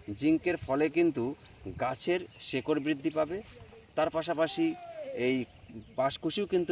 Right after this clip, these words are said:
বৃদ্ধি পাবে, এবং জিঙ্কের ব্যবহারের ফলে কিন্তু বিভিন্ন রোগ প্রতিরোধ ক্ষমতাও কিন্তু বেড়ে উঠবে,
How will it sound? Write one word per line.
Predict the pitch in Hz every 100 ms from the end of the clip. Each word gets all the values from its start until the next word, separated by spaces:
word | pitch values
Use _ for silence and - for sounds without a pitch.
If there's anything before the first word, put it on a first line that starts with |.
| 127
বৃদ্ধি | 135 123 120
পাবে, | 95 80 - - - 151
এবং | 190 143 139 - - - - 98 107
জিঙ্কের | 165 170 180 185 165 - 113 120
ব্যবহারের | 139 160 175 185 -
ফলে | 143 156 165
কিন্তু | 175 170 127 123 - - - 110
বিভিন্ন | 165 196 196 139
রোগ | 170 -
প্রতিরোধ | 170 175 165 -
ক্ষমতাও | 135 143 156 165
কিন্তু | 165 214 139
বেড়ে | 127 120
উঠবে, | 98